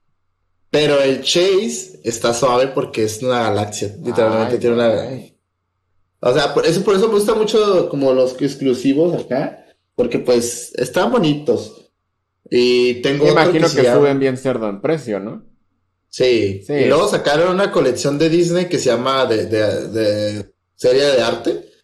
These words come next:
Speaker 2: Ok.
Speaker 1: Y es un, es un Jack que también es especial porque es una edición especial igual. Y tiene como, está dibujado por todas partes.
Speaker 2: Güey, yo pensé que tenías, wow, parece que sí tienes un chingo de pops, ¿eh?
Speaker 1: Y tengo uno que huele,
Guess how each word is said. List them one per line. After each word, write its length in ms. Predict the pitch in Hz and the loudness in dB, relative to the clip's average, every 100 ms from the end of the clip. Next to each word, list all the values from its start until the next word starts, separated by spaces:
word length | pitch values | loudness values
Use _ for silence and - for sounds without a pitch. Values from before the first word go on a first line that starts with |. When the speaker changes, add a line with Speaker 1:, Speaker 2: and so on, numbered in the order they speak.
| _ | _
Speaker 2:
Ok. 180 | - - | -20 -4
Speaker 1:
Y 80 | 123 | 0
es 120 | 123 | 0
un, 140 | 143 139 | -2 -2
es 140 | 135 | -4
un 240 | 139 139 131 | -4 -6 -2
Jack 340 | 139 131 - | 0 0 0
que 100 | 160 | -4
también 300 | 120 113 120 | -2 0 0
es 120 | - 156 | 0 0
especial 680 | 151 120 110 131 127 147 - | 0 0 0 0 0 -2 -6
porque 220 | - 117 | -4 -2
es 120 | 113 | 0
una 120 | 135 | 0
edición 180 | 123 117 | 0 2
especial 420 | 127 - 104 120 131 | -2 -2 -2 0 0
igual. 400 | 139 156 - - | 0 -2 -4 -10
Y 200 | 117 117 | -2 0
tiene 200 | 117 113 | 2 0
como, 420 | 117 110 101 98 - | 0 0 0 0 -4
está 220 | 107 117 | -2 0
dibujado 500 | 123 107 104 104 104 | 2 0 0 0 0
por 160 | 98 | -6
todas 180 | 95 98 | -6 -6
partes. 160 | - - | -6 -4
Speaker 2:
Güey, 140 | 156 | 0
yo 120 | 147 147 | 0 0
pensé 240 | 160 165 | -4 -4
que 100 | 196 | -6
tenías, 600 | 190 131 113 127 127 _ _ - | -4 -4 -2 -4 -6 _ _ -10
wow, 340 | 101 98 92 | -4 -4 -4
parece 240 | 98 95 123 | -6 -8 -10
que 80 | |
sí 80 | 98 | -12
tienes 220 | - 110 117 | -10 -10 -12
un 80 | |
chingo 220 | 107 117 110 | -12 -6 -6
de 80 | |
pops, 380 | 87 - 87 - | -6 -10 -12 -14
¿eh? 240 | 95 117 160 _ _ _ _ _ _ _ _ _ | -16 -14 -16 _ _ _ _ _ _ _ _ _
Speaker 1:
Y 720 | - 123 127 127 123 120 117 117 | -2 0 2 2 4 2 0 -2
tengo 240 | 135 151 | 0 2
uno 180 | 196 196 | 2 0
que 100 | 151 | 2
huele, 640 | 127 131 127 120 - - | 2 2 0 -2 -10 -20